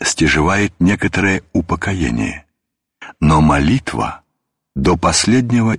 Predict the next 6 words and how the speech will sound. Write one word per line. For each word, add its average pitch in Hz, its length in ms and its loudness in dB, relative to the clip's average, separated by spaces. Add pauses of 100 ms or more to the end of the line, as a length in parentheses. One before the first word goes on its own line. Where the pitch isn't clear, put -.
издыхания 76 920 -2 (340)
сопряжена 78 800 2
с - 160 -4
трудом 82 680 2 (500)
тяжкой - 460 0
борьбы. 67 520 -2